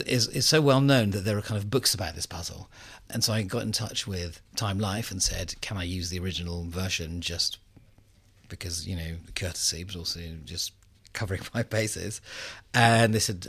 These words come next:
"Well, it costs this amount of money, you've got to tell me how many you're doing," and it just got so complicated. And I said, "Well, I know the reason why everyone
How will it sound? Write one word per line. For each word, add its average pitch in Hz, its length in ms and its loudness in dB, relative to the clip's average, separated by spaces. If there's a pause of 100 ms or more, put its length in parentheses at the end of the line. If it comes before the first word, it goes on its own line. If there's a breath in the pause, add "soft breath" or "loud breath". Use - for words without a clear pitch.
(160)
"Well, 101 340 0
it 92 100 -8
costs - 220 -6
this - 180 0
amount 107 180 -2
of 104 80 -6
money, 143 240 0
you've 101 80 -2
got 95 100 -2
to 85 40 -6
tell 95 120 -6
me 90 100 -6
how 98 140 -6
many 95 180 -2
you're 90 200 -4
doing," 117 380 2
and 95 100 -2
it 92 40 -2
just - 80 -2
got - 100 -2
so 107 160 2
complicated. 98 540 -6
And 95 80 -6
I - 20 -6
said, 98 160 -6
"Well, 98 240 -4
I 110 80 -2
know 92 280 -2
the 85 120 -8
reason 90 260 -6
why 85 240 -8
everyone 85 480 -8